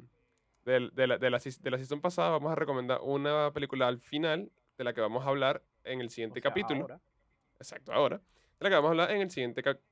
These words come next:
Speaker 1: capítulo. Esta vez me toca a mí, eh, dis-, das-, hacer el disparo y voy a disparar de una vez pa' Minari porque le tengo full ganas y es una perfecta excusa para ver esa mierda. Así que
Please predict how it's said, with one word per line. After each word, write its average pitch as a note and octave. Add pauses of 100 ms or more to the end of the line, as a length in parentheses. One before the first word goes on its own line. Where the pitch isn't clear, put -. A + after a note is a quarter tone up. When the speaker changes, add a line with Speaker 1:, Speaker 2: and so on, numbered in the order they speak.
Speaker 1:
capítulo. E3
Esta B2+
vez D3
me D#3+
toca D#3
a C#3+
mí, E3 (540)
eh, G2+
dis-, - (140)
das-, A#2
hacer B2+
el D#3
disparo D#3+ (420)
y D3
voy C#3
a C#3
disparar C#3+
de D3+
una D#3
vez E3+
pa' E3
Minari D3
porque D3
le A#2
tengo C3+
full E3
ganas G3+
y C#3+
es D3
una D#3
perfecta C#3
excusa D3+
para C3+
ver A#2+
esa B2+
mierda. G2+
Así C3
que E3